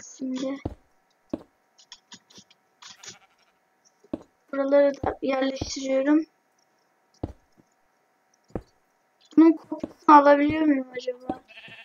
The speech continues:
Çok merak ediyorum. Gideyim şuraya. İlk önce şu duvarı öreyim de be. Şuraya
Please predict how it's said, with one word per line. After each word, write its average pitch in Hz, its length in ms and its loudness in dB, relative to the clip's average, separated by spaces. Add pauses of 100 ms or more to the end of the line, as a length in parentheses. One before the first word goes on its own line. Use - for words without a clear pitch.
(140)
Çok - 240 -8
merak 277 400 -2
ediyorum. 262 500 -6 (2250)
Gideyim - 600 -4
şuraya. 294 600 -2 (1120)
İlk 302 260 -4
önce 339 200 6
şu 302 220 -2
duvarı 311 360 2
öreyim 285 400 4
de 247 180 0
be. 247 100 -2 (960)
Şuraya 294 640 2